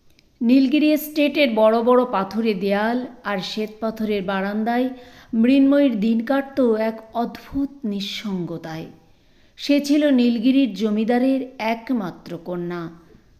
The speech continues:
তার জগৎ ছিল বই, সেতার আর অলিন্দে ফুটে থাকা বেলফুলের গন্ধে সীমাবদ্ধ।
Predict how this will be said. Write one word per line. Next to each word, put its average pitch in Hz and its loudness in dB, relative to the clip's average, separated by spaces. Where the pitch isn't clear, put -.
তার 220 0
জগৎ 214 0
ছিল 220 -2
বই, 214 0
সেতার 202 -4
আর 202 -2
অলিন্দে 233 0
ফুটে 226 -6
থাকা 233 -2
বেলফুলের 202 -2
গন্ধে 196 -2
সীমাবদ্ধ। 160 -10